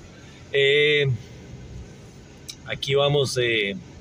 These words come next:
unos quinientos metros sobre esta carretera y tenemos que desviarnos para enrumbarnos hacia Quebradas.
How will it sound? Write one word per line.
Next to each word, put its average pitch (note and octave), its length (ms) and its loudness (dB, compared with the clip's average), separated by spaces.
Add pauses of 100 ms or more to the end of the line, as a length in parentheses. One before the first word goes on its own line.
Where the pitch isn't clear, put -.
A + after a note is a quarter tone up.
(840)
unos E3 680 0
quinientos C#3+ 480 0
metros D#3 380 0
sobre B2+ 260 4
esta C#3 240 0
carretera C#3 500 2
y D#3+ 80 2
tenemos C#3+ 380 2
que D3+ 100 2
desviarnos F3+ 880 2 (380)
para C3+ 760 4
enrumbarnos E3 1160 2
hacia G3+ 840 4 (1800)
Quebradas. D#3 840 2